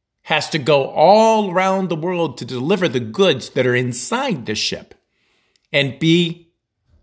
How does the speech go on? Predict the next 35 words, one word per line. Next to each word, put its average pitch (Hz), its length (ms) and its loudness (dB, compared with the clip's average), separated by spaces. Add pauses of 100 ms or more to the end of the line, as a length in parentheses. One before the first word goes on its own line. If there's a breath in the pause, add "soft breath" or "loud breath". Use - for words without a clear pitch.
(140)
able 147 640 0
to 160 100 -2
get 190 240 0
this 180 160 -2
to 180 160 -6
the 165 80 -4
people 147 320 -4
that 135 160 -4
need 110 260 -4
it 131 140 -4
the 165 80 -2
most. - 560 -4 (1200)
Now, 156 360 0
keeping 247 400 2
all 170 160 4
the 156 80 2
goods 156 400 0
to - 140 -6
yourself, 131 800 -4 (840)
at 151 220 0
some 294 320 0
point, 165 480 -2
you 165 160 0
could 143 180 -2
just 143 300 -6
take 190 240 2
the 135 100 -6
ship - 440 -2
and 117 240 -6 (120 loud breath)
sail 190 460 2
off 160 220 0
to 160 100 -2
an 143 100 -2
island 139 380 0
and 123 200 -8